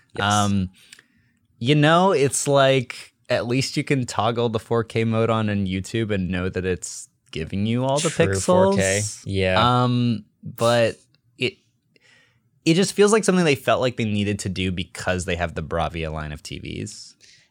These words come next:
Speaker 1: I would be fine with it. It's just you can't turn it down.
Speaker 2: Yeah,
Speaker 1: That's,
Speaker 2: like
Speaker 1: Sony put a,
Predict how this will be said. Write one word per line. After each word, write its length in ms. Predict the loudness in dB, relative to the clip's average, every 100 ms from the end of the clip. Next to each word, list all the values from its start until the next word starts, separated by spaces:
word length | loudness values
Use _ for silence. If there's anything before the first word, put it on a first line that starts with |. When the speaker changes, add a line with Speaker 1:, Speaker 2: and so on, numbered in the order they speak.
| _ -8
Speaker 1:
I 120 | -4
would 160 | -2 0
be 80 |
fine 260 | 0 2 4
with 160 | 4 2
it. 20 |
It's 120 | 0
just 160 | 0 0
you 100 | -2
can't 320 | 0 0 0
turn 220 | 0 2
it 100 | 2
down. 340 | 0 0 0 0
Speaker 2:
Yeah, 380 | 0 0 0 -2 0
Speaker 1:
That's, 20 |
Speaker 2:
like 320 | 0 0 -6
Speaker 1:
Sony 400 | -2 2 4 4
put 140 | 4
a, 180 | 4 2